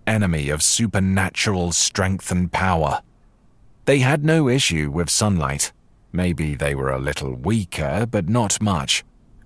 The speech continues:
Garlic, crosses, what a joke. Silver, yes, that certainly worked. A holy weapon of the Knights Templar, oh yes, that most definitely worked. Yes, they looked beautiful,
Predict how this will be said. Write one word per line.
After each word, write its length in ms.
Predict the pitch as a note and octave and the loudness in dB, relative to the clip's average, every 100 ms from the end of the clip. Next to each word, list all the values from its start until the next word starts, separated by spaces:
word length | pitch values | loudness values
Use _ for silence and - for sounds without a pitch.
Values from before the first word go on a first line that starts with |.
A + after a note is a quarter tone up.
| F#2+ | 0
Garlic, 640 | A#2+ A2+ A#2 A2+ - - - | 2 4 4 2 -2 -12 -10
crosses, 760 | - B2 A#2+ - A2+ A2+ - - - - - - | 0 2 2 2 2 2 0 -4 -12 -20 -20 -8
what 320 | D2+ C#2+ - | -6 -4 -4
a 100 | C2+ B1 | -8 -12
joke. 580 | - - E2 C2+ - - - _ - - - | -6 -4 -2 -4 -8 -10 -12 _ -20 -20 -12
Silver, 680 | - - D3 C3 F#2 D#2 D2+ | -2 2 4 4 2 -2 0
yes, 500 | A2 G2 C#2+ D#2+ - | 0 0 -2 -2 -2
that 200 | F2 D2 | -2 -2
certainly 580 | - - D2 - E2+ D2+ | 0 0 -2 -2 -2 -2
worked. 500 | C2 D2+ D2 G#2 - - - | -2 -2 -2 -4 -6 -10 -2
A 120 | A#2 | 0
holy 400 | E2+ F#2 E2+ D#2+ | 2 2 2 0
weapon 420 | D2 C#2+ - F2 | -2 -2 -2 0
of 160 | A2 F#2 | 0 0
the 80 | G2 | 0
Knights 400 | F#2 F2+ G2+ - | 2 2 0 -2
Templar, 640 | - E2 C#2+ G2 A#2 C3+ | 0 -2 0 0 2 2
oh 140 | C3+ | 0
yes, 500 | F3 B2 A2 - - | 0 0 0 -2 -4
that 160 | - B2 | -2 0
most 320 | C#3+ C#3 - - | 0 0 -2 0
definitely 580 | D3+ A2 F2+ E2+ C2 D#2+ | 0 2 0 -2 -2 -2
worked. 520 | D#2+ E2 C2+ - - - - - - - - - | 0 0 -2 -4 -6 -10 -20 -20 -20 -20 -20 -4
Yes, 480 | F#2 D#2+ - - - - - - - | 0 0 0 -2 -6 -16 -20 -20 -4
they 180 | G2 G#2+ | 0 2
looked 400 | G#2+ A#2+ - - | 2 2 0 -2
beautiful, 720 | G#2 G2+ G#2+ - D#2+ C#2 - | -2 2 2 0 -4 -8 -10